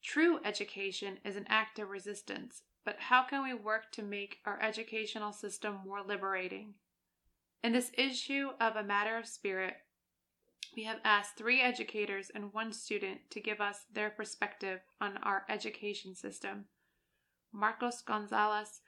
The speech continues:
provides a compelling narrative on what it is like to teach through a pandemic amidst racial ine-,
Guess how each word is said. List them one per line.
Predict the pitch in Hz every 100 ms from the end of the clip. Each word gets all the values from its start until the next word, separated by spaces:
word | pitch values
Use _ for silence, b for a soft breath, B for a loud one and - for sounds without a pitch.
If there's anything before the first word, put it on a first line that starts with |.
| b b -
provides | 220 208 208 208 202 - -
a | 208
compelling | 202 202 202 233 254 254
narrative | 220 208 208 202 202 - -
on | 214 202
what | 214 220
it | 214
is | 214 208 214
like | 220 247 -
to | -
teach | - 247 226 - - _
through | 220 214
a | 208
pandemic | 202 196 202 214 240 - -
amidst | 202 208 - - - -
racial | 226 226 226 -
ine-, | 214 214 208